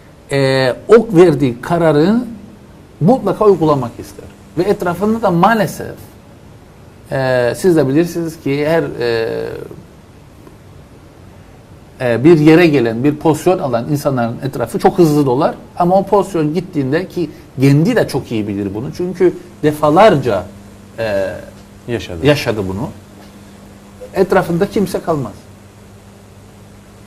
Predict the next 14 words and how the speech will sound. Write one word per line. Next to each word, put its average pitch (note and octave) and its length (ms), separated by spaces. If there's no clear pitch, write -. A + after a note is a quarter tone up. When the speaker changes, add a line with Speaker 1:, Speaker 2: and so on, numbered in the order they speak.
Speaker 1:
Dolayısıyla D#3+ 640
bu B3 100
pozisyonu D3+ 680
Sayın F#3 280
Derviş F3+ 260
Eroğlu'nun D#3+ 380
yaptığı C3+ 520
bence B2 400
siyasi A2+ 400
hatayı A#2+ 380
yapmaması G2+ 540
lazım - 260
bu A#2+ 80
pozisyonda. F#2+ 520